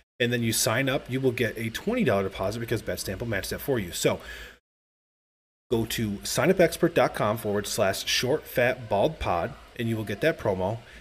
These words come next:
and take advantage of the fact that you will have all of those benefits. You get to support our brand,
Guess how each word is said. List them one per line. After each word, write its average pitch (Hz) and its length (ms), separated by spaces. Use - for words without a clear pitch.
and 117 140
take 135 160
advantage 165 380
of 135 60
the 127 60
fact 117 300
that 120 60
you 107 140
will 107 140
have 101 360
all 170 220
of 208 40
those 160 160
benefits. 113 560
You 117 80
get 117 100
to 113 100
support 180 340
our 196 120
brand, 117 420